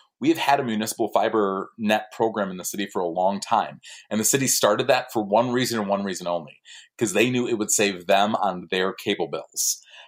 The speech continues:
And it did. And so it's already a revenue n-, neutral program, because the city having its own internet service is cheaper than the city having to go to A T and T, Spectrum, whoever. So it's already revenue neutral. But now it's also an enterprise fund,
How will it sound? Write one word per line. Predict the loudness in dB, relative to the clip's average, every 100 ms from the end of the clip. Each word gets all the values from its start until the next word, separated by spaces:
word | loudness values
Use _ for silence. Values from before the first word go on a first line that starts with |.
| _ -4
And | 0 0 0 -6 -10 -12 -2
it | 4
did. | 6 4 0 -2
And | 0 4
so | 4
it's | 4
already | 4 4 6 4
a |
revenue | 6 4 2 -4 -6 -10
n-, | -8
neutral | -4 -2 2 2
program, | 4 4 4 2
because | -2 -2 -2 -2
the | -6
city | -4 0
having | 2 2 0
its | -4 -4
own | -2 -2 -4 -4
internet | -2 2 2 0 -4 -14 -18 -20 _
service | 0 2 4 4 2 2 -2
is | -2 -2
cheaper | -2 0 0
than | 2 0
the | -2
city | 0 0 2
having | 2 2 0
to | -2
go | 0 0 -2 -4
to | -4 -4 -4 -6 -8 -20 -6
A | -2 -2
T | -2
and | -4
T, | -4 -4
Spectrum, | 0 0 0 -2
whoever. | 0 0 0
So | 0
it's | 0 0
already | 2 4 4
revenue | 4 2 0 -2
neutral. | -4 -6 -8 -10 -12 -20 -20 _
But | 4
now | 4
it's | 4
also | 2 2 2
an | -2 -2
enterprise | -2 0 2 2 0
fund, | 0 0 0